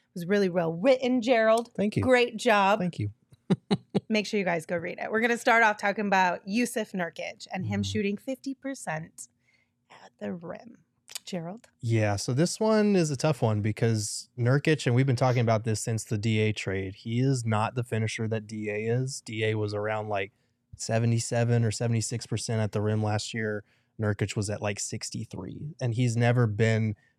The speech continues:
Speaker 2: a great finisher at the rim, but he's gotta be better than fifty percent 'cause that's really, really bad for a big man. And I think part of it for me is,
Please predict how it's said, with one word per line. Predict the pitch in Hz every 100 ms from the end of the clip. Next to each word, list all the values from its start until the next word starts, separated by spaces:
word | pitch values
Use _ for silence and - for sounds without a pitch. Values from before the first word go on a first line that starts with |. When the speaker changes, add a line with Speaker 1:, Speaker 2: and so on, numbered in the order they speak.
| -
Speaker 2:
a | 110
great | 101 107 107 123 -
finisher | - 131 135 - 135
at | 135
the | -
rim, | 135 139 156 165 - _ _ _ -
but | 101 117 113 110 - _ _ _ _
he's | - - 135 143 117
gotta | - 113 113
be | 113 107
better | 104 107 117 123
than | 117 110
fifty | - 120 -
percent | - 156 - 135 160 -
'cause | 123
that's | 120 113
really, | 131 123 151 151 139
really | 127 135 135
bad | 117 117 123
for | -
a | 139
big | 147 151
man. | 151 160 170 - _ _ _
And | 120 123
I | 120
think | - 151 139
part | - 143 143
of | 127
it | 120 -
for | 113
me | 104 117 123 113 107 104
is, | 113 107 107 101 98 -